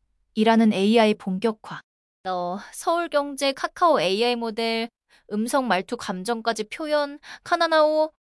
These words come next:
업그레이드 디지털 투데이, 레드햇, 아사고 공개.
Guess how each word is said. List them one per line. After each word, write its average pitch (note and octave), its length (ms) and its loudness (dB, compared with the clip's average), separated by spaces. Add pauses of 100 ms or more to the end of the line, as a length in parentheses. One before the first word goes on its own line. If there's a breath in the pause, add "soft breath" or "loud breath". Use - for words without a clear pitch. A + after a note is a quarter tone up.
(140)
업그레이드 B3+ 600 0
디지털 A#3 420 -2
투데이, G3+ 540 -4 (400 soft breath)
레드햇, C4+ 680 4 (680)
아사고 C#4+ 520 2
공개. F3 520 -6